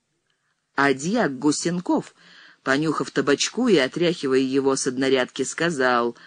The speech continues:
"А не проведаешь, оно быть тебе у царя Константина да у матери Елены".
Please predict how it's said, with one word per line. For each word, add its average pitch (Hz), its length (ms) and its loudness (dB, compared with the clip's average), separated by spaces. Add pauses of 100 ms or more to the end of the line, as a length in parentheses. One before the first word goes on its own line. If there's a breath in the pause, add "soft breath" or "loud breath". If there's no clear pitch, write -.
(420 loud breath)
"А 151 220 2
не 180 200 4
проведаешь, 180 1080 2
оно 196 380 0
быть 262 360 -2
тебе 226 480 2
у 226 180 4
царя 180 520 2
Константина 147 1160 0
да 135 160 0
у 135 140 4
матери 127 480 -2
Елены". 196 760 -8